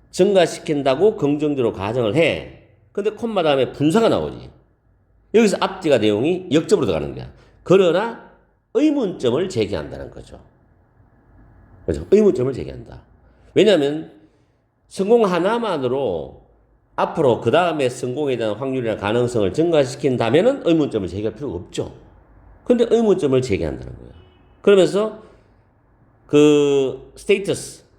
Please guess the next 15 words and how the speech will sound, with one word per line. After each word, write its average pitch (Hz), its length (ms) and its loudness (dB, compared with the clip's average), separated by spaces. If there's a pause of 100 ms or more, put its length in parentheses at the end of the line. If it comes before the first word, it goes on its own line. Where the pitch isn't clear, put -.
(300)
성공할 175 400 2
수 - 120 -8
있는 139 220 0
그 143 200 -2
지위가 135 760 -4 (880)
결과를, 185 720 0 (180)
그 113 140 -12
다음에 160 280 -2
성공의 127 320 -6
결과를 156 460 -2
좌우하느냐? 160 720 0 (480)
아니면 123 640 0 (340)
그 220 360 2
지위가 156 600 -2
단지 170 760 -2